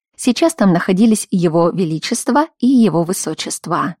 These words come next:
Я впервые видела короля, и он показался мне несколько старше, чем я думала. При мысли же о герцоге Анзорском у меня предательски ёкнуло сердце.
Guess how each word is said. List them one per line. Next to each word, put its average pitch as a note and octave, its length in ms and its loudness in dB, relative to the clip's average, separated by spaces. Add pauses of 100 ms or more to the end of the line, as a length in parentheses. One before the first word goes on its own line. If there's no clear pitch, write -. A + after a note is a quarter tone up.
(420)
Я C#4+ 160 0
впервые C#4+ 400 2
видела E3+ 360 0
короля, A3 420 2
и F#3 80 0
он A#3+ 160 6
показался A#3+ 500 -2
мне A3+ 160 6
несколько A#3 460 2
старше, - 500 -2
чем G#3 240 0
я G3+ 160 2
думала. D3+ 600 -2 (800)
При G3+ 140 2
мысли F#3+ 300 2
же F3+ 160 -2
о - 160 -2
герцоге E3+ 480 -4
Анзорском G#3+ 680 -2
у - 80 0
меня B3+ 240 6
предательски G3+ 640 -2
ёкнуло E3 540 -2
сердце. D3+ 720 -6